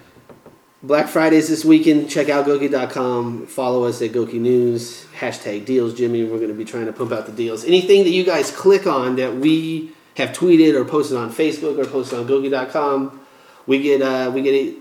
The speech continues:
you know, it supports us, and we appreciate that a lot if you guys buy stuff from our affiliates. The Mad Catz Jimmy's always got ten percent off if you click those links and use our secret code. You can find that information on Goki dot com.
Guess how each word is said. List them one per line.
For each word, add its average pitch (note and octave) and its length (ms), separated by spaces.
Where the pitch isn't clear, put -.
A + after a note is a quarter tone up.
you A#2+ 100
know, A#2+ 140
it A2+ 40
supports B2+ 480
us, - 300
and A#2 240
we A#2+ 80
appreciate A#2 540
that A2+ 120
a A2 60
lot A2+ 320
if A2 140
you A2+ 80
guys G#2+ 280
buy A#2 220
stuff A2 240
from A2 400
our A2 120
affiliates. G#2 520
The B2+ 60
Mad D#3 220
Catz C#3+ 280
Jimmy's C#3+ 300
always C#3 240
got C3+ 240
ten C#3+ 160
percent C#3 280
off C3+ 220
if B2+ 80
you C3 80
click - 240
those C3+ 240
links C#3 300
and B2+ 120
use C3 160
our C3 160
secret A#2+ 360
code. C#3+ 400
You C3 100
can C3 120
find C3+ 280
that C#3 260
information C3+ 540
on B2 240
Goki B2 220
dot A#2+ 200
com. C3+ 460